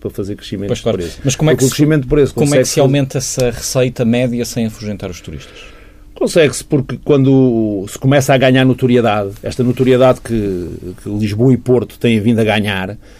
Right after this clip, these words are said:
Speaker 1: o turista começa a estar disponível para pagar mais por essa, por esse, por esse destino do que pagaria no, no, no passado, quando não havia atratividade e não havia o conhecimento de, de, da cidade. E, portanto,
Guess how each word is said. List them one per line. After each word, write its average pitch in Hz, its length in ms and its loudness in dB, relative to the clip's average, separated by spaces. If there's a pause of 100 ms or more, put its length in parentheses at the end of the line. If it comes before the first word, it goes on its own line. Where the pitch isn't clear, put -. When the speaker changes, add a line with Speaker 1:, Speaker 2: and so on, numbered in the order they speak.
(280)
Speaker 1:
o 120 100 -2
turista 139 440 0
começa 135 380 0
a - 20 6
estar 131 180 2
disponível 139 640 2
para 143 280 2
pagar 147 540 2
mais 131 800 2 (600)
por 110 180 -2
essa, 95 720 0
por 101 180 -6
esse, 92 640 -4
por 104 140 -2
esse 104 200 -4
destino 123 440 0
do 180 160 -6
que 185 100 -20
pagaria 82 460 -6
no, 85 280 -8
no, 85 220 -8
no 92 140 -8
passado, 143 480 2
quando 151 180 -2
não 151 140 -2
havia 147 240 2
atratividade 147 580 0
e 160 60 -4
não 165 160 -4
havia 165 200 0
o 165 120 2
conhecimento 175 760 -2
de, 160 260 -4
de, 147 280 0
da 147 80 -4
cidade. 139 460 -2 (360)
E, 117 80 -4
portanto, 127 320 -2